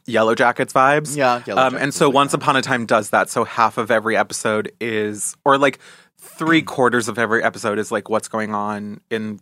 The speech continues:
Speaker 1: present day, and then s-, s-, or maybe, like, two thirds,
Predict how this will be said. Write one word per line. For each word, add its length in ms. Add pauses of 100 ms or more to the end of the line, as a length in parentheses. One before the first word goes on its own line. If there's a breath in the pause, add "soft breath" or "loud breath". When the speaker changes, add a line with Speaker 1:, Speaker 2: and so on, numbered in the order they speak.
Speaker 1:
present 400
day, 260
and 160
then 300 (180)
s-, 220 (220)
s-, 180 (100)
or 140
maybe, 200
like, 160
two 160
thirds, 380